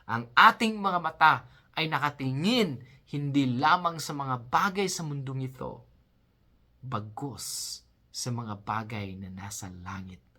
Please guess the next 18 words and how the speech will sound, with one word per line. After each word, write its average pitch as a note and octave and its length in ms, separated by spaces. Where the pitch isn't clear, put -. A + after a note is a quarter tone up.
sa - 240
mga A2+ 280
bagay F3 680
na C3+ 240
kung E3+ 320
saan D#3+ 720
nagpapahayag C3+ 1120
sa - 240
kaharian C3 1040
ng B2 260
ating A#2+ 560
Diyos. G2+ 480
Kaya B2+ 320
ibahagi C#3 880
mo F3+ 240
ang C#3 240
mabuting E3 640
balita, C#3 560